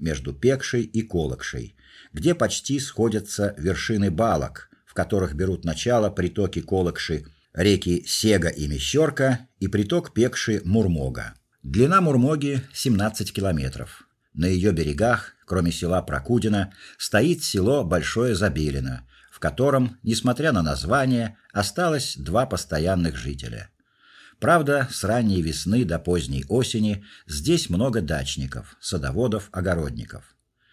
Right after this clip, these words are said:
В деревнях Шишлиха и Плоско уже нет постоянных жителей. От Михейкова осталось лишь название урочища на карте.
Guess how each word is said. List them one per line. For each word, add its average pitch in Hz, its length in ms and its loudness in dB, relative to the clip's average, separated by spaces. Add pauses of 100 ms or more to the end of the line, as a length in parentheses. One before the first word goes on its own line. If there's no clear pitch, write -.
(440)
В 67 100 -10
деревнях 110 480 4
Шишлиха 110 640 0
и 80 180 -4
Плоско 98 640 -2 (200)
уже 127 260 2
нет 90 480 0
постоянных 78 640 -2
жителей. 69 560 -6 (280)
От 104 200 2
Михейкова 117 760 0 (180)
осталось 143 560 2
лишь 120 240 0
название 107 640 2
урочища 85 640 -2
на 76 100 -2
карте. 67 580 -6